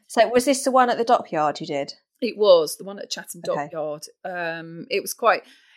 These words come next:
Speaker 2: it was very challenging, uh, b-, uh, probably because I had a run of wedding cakes and, uh, a Hever Castle showcase as well, all,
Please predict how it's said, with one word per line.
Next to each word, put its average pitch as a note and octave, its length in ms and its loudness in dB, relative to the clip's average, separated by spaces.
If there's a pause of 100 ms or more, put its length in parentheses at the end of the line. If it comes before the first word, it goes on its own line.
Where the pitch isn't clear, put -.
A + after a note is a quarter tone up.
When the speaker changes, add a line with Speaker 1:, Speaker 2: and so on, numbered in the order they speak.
Speaker 2:
it B3 80 8
was A#3+ 140 -2
very B3+ 200 4
challenging, G#3+ 540 -2
uh, G#3+ 60 6
b-, G#3 100 -4 (160)
uh, - 60 -4
probably B3 480 6
because A#3 340 -4
I A3 60 -4
had G#3 180 0
a F#3+ 60 -6
run G3 340 2
of E3+ 240 4
wedding F#3 320 -4
cakes - 500 -6
and, D#3+ 480 -6 (520)
uh, D3 60 -4 (560)
a G3 40 -2
Hever F3 640 -2
Castle E3+ 340 -4
showcase E3+ 600 -4
as D#3+ 200 -8
well, E3 360 -2 (100)
all, A3+ 320 4